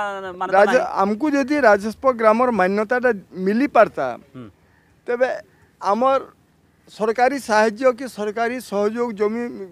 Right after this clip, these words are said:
Speaker 2: ଘର ଦ୍ୱାର ତିଆରି କରବା ଲାଗି କୌଣ-, କୌଣସିଟା ଆମର ହେଇ
Speaker 1: ଲୋନ୍
Speaker 2: ନାଇଁ ପାରବା।
Speaker 1: ମିଳୁନି, କୃଷି ଋଣ ମିଳୁନି, ସାର ମିଳୁନଥିବ।
Speaker 2: କିଛି, କିଛି ନାହିଁ।
Speaker 1: ସରକାରଙ୍କ ଯେତେ ସୁବିଧା ସୁଯୋଗ ଅଛି, କିଛି
Speaker 2: ହଁ,
Speaker 1: ମିଳୁନି।
Speaker 2: କିଛି ସରକାରୀ ସୁବିଧା ଆମକୁ ମିଳି ନାଇଁ ପାରବାର।
Speaker 1: ହୁଁ।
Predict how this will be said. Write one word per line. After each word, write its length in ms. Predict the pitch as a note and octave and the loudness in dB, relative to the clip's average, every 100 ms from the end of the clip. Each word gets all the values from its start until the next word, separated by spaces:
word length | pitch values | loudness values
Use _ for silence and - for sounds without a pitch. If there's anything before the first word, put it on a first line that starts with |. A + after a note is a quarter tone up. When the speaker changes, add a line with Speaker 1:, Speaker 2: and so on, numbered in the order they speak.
| F3 | -6
Speaker 2:
ଘର 180 | F3+ A#3 | -2 0
ଦ୍ୱାର 220 | G#3+ G#3 A3 | 0 0 0
ତିଆରି 260 | G#3 G#3 G3+ | -2 -2 -2
କରବା 240 | G#3+ G3+ | -4 -6
ଲାଗି 140 | G3+ G3+ | -6 -8
କୌଣ-, 280 | G3+ F#3+ - | -10 -10 -10
କୌଣସିଟା 400 | F3 F3+ G#3 G3 | -10 -10 -10 -6
ଆମର 180 | F3+ F3+ | -6 -6
ହେଇ 160 | C#3 E3 | -4 0
Speaker 1:
ଲୋନ୍ 80 | G3+ | 2
Speaker 2:
ନାଇଁ 100 | A3 | 4
ପାରବା। 240 | G#3 A3 | 4 4
Speaker 1:
ମିଳୁନି, 120 | A3+ F#3 | 0 -4
କୃଷି 240 | F#3+ G#3+ | -10 -10
ଋଣ 120 | G3+ G3+ | -6 -6
ମିଳୁନି, 240 | G3 F#3+ F#3 | -6 -6 -8
ସାର 200 | F#3 F#3 | -4 -4
ମିଳୁନଥିବ। 400 | G3+ G3+ G3+ - F#3 | -4 -8 -10 -8 -8
Speaker 2:
କିଛି, 200 | F3+ C4+ | -6 -6
କିଛି 240 | A3 G#3+ B3 | -8 -6 -2
ନାହିଁ। 160 | B3 | -2
Speaker 1:
ସରକାରଙ୍କ 180 | B3 A3 G3+ | -2 -4 -6
ଯେତେ 180 | F#3 B3 | -6 -6
ସୁବିଧା 280 | - G3+ A#3 | -8 -8 -8
ସୁଯୋଗ 200 | G#3 A3+ A#3 | -6 -6 -6
ଅଛି, 140 | C#4 | -8
କିଛି 180 | A#3+ F#3 | -14 -12
Speaker 2:
ହଁ, 40 | G#3 | -8
Speaker 1:
ମିଳୁନି। 120 | E3 | -8
Speaker 2:
କିଛି 140 | F#3+ B3 F#3+ | -6 -4 -4
ସରକାରୀ 380 | G3 G#3+ A#3+ A#3 | -6 -4 -4 -4
ସୁବିଧା 300 | A3 A#3 A#3+ | -8 2 2
ଆମକୁ 200 | A#3 A3+ | 2 -2
ମିଳି 260 | G#3+ A3+ B3 | -4 -2 -2
ନାଇଁ 140 | B3 | -2
ପାରବାର। 320 | A#3 A#3+ A#3+ B3 | 0 2 0 -2
Speaker 1:
ହୁଁ। 160 | - | -10